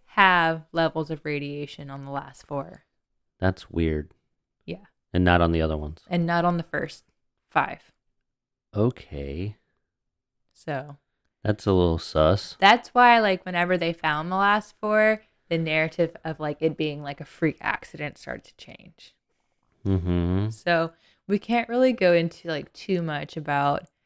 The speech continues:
Speaker 1: what actually happened because we just don't know.
Speaker 2: Yeah.
Speaker 1: Like, we have, like, autopsies and, like, evidence from, like, pictures that they had taken, but some of those cameras, they have not released, like, the photos.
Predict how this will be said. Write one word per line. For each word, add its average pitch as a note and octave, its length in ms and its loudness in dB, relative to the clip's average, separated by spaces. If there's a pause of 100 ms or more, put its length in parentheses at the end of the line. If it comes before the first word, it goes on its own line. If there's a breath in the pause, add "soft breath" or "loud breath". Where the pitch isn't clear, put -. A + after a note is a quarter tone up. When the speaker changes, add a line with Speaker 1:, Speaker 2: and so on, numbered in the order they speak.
(260)
Speaker 1:
what D3 240 2
actually C#3+ 460 -2
happened C#3+ 500 -6
because F3 320 -6
we E3 100 2
just D3 520 -6
don't C#3 260 0 (100)
know. C#3 440 -12 (100)
Speaker 2:
Yeah. F#2+ 380 2 (180)
Speaker 1:
Like, D#3+ 220 4
we F3 100 6
have, F#3+ 580 6 (680)
like, F#3+ 280 0
autopsies D3+ 1120 0
and, D3 160 -6
like, C3+ 380 -8 (160)
evidence D3 800 -2
from, D3+ 180 -4
like, C#3+ 380 -10 (100)
pictures D#3+ 400 -2
that E3 140 -2
they F3 100 2
had E3+ 120 0
taken, F#3+ 580 -2 (260)
but D#3+ 400 4 (1120)
some F3+ 180 0
of G3+ 40 2
those G#3+ 180 2
cameras, A#3 500 0
they E3+ 100 0
have D#3+ 180 -6
not D3 300 -2
released, C#3+ 480 -4
like, D3 200 -4
the D3 60 -10
photos. - 560 -6